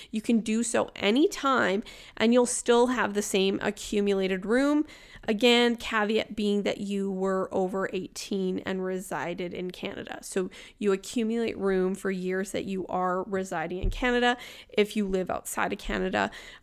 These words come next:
um, for a year or something like that, you will not receive contribution room for that year. Um, so do keep that in mind. And again, it's based on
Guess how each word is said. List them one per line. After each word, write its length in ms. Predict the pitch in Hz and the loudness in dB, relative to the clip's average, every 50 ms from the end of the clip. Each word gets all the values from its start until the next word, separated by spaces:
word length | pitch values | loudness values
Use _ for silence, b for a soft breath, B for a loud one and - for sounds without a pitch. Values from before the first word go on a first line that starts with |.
| B - | B -4
um, 200 | 185 190 202 190 | -2 -2 -2 -2
for 180 | - 208 202 | 0 0 2
a 80 | 202 202 | 2 2
year 320 | 190 190 185 185 185 185 | 0 0 -2 0 0 -2
or 40 | 185 | -2
something 380 | - - 208 - - 190 190 185 | -4 -6 -6 -6 -6 -4 -4 -4
like 180 | 180 180 - | -4 -4 -4
that, 300 | - 175 170 180 180 - - - 190 190 | -2 -2 0 -2 -2 -6 -10 -10 -8 -4
you 160 | 220 202 196 | -2 -2 -2
will 260 | 185 180 202 196 190 190 | 0 2 2 2 2 2
not 300 | 185 175 175 - - - | 0 -2 -2 -4 -4 -4
receive 500 | 196 196 - - 202 185 214 247 - - | -6 -4 -4 -4 -4 -4 -4 -4 -6 -8
contribution 720 | - 220 202 202 202 - 208 208 - - - - 196 - | -4 -4 -4 -2 -4 -6 -8 -8 -8 -8 -8 -8 -8 -8
room 200 | - - - - | -10 -10 -12 -12
for 120 | - - 196 | -10 -8 -6
that 240 | 185 160 - - - | -6 -6 -6 -6 -6
year. 380 | 196 180 165 - - - - - B B B B B B B - | -4 -4 -4 -6 -6 -12 -16 -16 B B B B B B B -6
Um, 220 | 190 165 160 - | -4 -4 -4 -4
so 160 | - - 214 | -4 -6 -6
do 240 | 202 - 233 233 226 | -2 0 2 2 2
keep 240 | 233 - 226 220 - | 2 -2 -4 -2 0
that 180 | 208 185 180 | 0 0 2
in 140 | 180 170 180 | 0 -2 0
mind. 560 | 208 233 254 254 254 262 262 294 277 - 277 - - | 0 2 4 4 4 4 4 2 2 -2 -6 -6 -4
And 160 | 208 196 190 | -2 0 0
again, 300 | 196 190 208 190 190 185 | 0 0 0 0 0 0
it's 240 | 190 185 196 - - | 0 0 -2 -4 -4
based 360 | - 196 185 185 185 - - | -4 -2 -2 -2 -2 -4 -4
on 300 | 214 196 180 185 185 208 | -4 -2 -2 -2 -4 -6